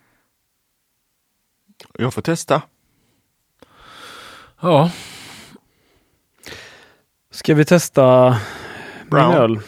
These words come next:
Speaker 1: Ja.
Speaker 3: Mm. Får vi se då.
Speaker 1: Du hade väl gjort en ganska god amerikansk brown ale förra gången, har jag för mig. Var det inte så?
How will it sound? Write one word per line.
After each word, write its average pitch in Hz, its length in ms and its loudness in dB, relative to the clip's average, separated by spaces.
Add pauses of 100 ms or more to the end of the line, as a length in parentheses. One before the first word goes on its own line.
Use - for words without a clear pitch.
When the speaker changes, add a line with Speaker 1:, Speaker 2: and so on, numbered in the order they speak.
(120)
Speaker 1:
Ja. 143 100 2
Speaker 3:
Mm. 165 360 2 (2000)
Får - 220 -12
vi 180 60 -6
se 131 280 0
då. 110 180 0 (3250)
Speaker 1:
Du 127 140 -4
hade 123 120 0
väl 151 100 0
gjort 180 160 4
en 147 80 -2
ganska 151 240 0
god 127 440 2 (280)
amerikansk 165 400 0
brown 139 360 0
ale 117 200 0
förra 123 320 -2
gången, 127 260 -4
har 120 60 -2
jag 117 60 -4
för 120 140 -4
mig. 92 140 -8 (520)
Var - 140 -12
det 143 40 -8
inte 143 120 -14
så? 117 160 -6